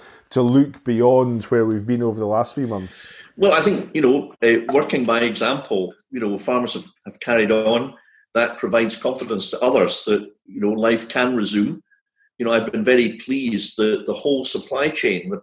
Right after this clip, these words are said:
Speaker 2: processors, the, the abattoirs, the marts, have been able to continue. They've adapted very quickly. And also, you know, I think there's maybe another area of change, which is that we've been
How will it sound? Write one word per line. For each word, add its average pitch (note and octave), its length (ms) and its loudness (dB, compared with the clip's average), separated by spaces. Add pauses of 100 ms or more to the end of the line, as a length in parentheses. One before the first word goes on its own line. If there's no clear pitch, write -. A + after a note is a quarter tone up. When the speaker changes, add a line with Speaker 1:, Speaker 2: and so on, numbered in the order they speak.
Speaker 2:
processors, B2 680 0
the, G#2+ 320 -4
the G#2+ 100 0
abattoirs, A2 680 -4
the G2+ 80 -6
marts, B2 680 -8 (400)
have A#2 220 -6 (180)
been G#2+ 380 -4
able A#2 300 2
to G#2 420 -2
continue. B2 680 2 (480)
They've A2+ 200 0
adapted B2+ 720 0
very G#2 440 -2 (140)
quickly. G#2 500 -6 (580)
And C#3+ 120 -2
also, D3 640 2 (260)
you - 220 -20
know, C#3 100 -2
I C3 80 0
think F#3+ 160 -4
there's D#3 200 -6
maybe G3 160 0
another D3+ 260 2
area D#3 320 2
of C#3 100 0
change, G#2+ 400 -2
which - 220 0
is B2+ 320 0
that A#2+ 200 2 (440)
we've D3+ 320 -2
been B2 420 -2